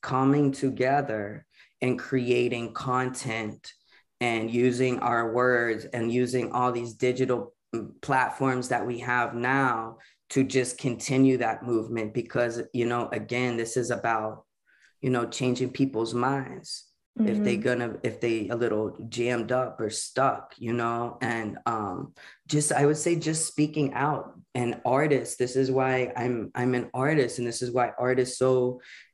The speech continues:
Speaker 1: important to me, because I think that, um, you know, art does have the, the capacity to really transform, um, people's minds into different, um, you know,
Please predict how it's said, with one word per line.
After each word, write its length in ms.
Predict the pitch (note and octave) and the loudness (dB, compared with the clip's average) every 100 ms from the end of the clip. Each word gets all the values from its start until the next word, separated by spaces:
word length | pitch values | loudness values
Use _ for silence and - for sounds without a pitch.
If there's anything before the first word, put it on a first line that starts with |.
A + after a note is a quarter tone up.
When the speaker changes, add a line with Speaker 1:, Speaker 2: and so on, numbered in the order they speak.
| - | 0
Speaker 1:
important 600 | B2+ - D3+ D3+ C3+ C3 | 0 2 2 4 2 0
to 120 | C3+ | 0
me, 240 | B2 B2 | 2 0
because 540 | A#2+ A#2+ - A#2+ A#2 - | 2 0 0 0 2 0
I 160 | A2 | -2
think 400 | A2 A#2+ A#2 A2+ | -2 -2 -2 -2
that, 460 | B2 A2+ A2 A2 A2 _ - - _ - | 0 0 0 -2 -6 _ -20 -20 _ -4
um, 680 | A2+ A#2 A2+ A2 G#2+ G#2 - _ _ _ _ _ _ _ _ _ - | 0 0 0 -2 -2 -4 -10 _ _ _ _ _ _ _ _ _ -2
you 100 | B2+ | 0
know, 400 | B2 A2+ G#2 - | 2 -2 -4 -4
art 400 | A#2 B2 B2 - - - - | 0 2 0 -8 -18 -10 0
does 480 | B2+ C3 A#2+ A2 - | 4 4 2 -2 -8
have 720 | - - A#2+ A2+ A2 G#2+ - | -8 -4 -2 0 -2 -6 -4
the, 200 | A#2 - | -4 -2
the 120 | - A2+ | -6 -4
capacity 840 | C3 - A#2 A#2 - A2+ A2+ A2+ | -6 -4 0 0 -2 -4 -4 -6
to 240 | - A2+ A2 | -6 -6 -2
really 460 | A#2+ A#2+ A2+ A2+ | 2 2 2 0
transform, 960 | G#2+ A2 A2 G#2+ - A2+ A2 G#2+ A2 A2+ - - _ - | -2 -4 -4 -4 -4 -2 0 -2 -4 -10 -20 -20 _ -4
um, 340 | A2 A2 G#2 | -2 0 -2
people's 380 | - - A2 A2+ | -4 -2 -2 0
minds 760 | A#2 B2 B2+ A#2 A2 A2 - | 0 0 0 -2 -6 -8 -6
into 540 | A#2+ A2+ A2+ A#2+ A2+ A2 | -4 -4 -2 0 0 0
different, 840 | - A#2 - A#2 A2 G#2+ - - - - _ _ | -2 -2 0 -4 -2 -6 -10 -18 -20 -20 _ _
um, 580 | A2 A2 A2 G#2+ G#2+ G2 | -4 -2 -2 -2 -4 -6
you 140 | A#2+ A2+ | -4 -2
know, 460 | G#2+ G#2+ G#2 G2+ | -2 -2 -4 -8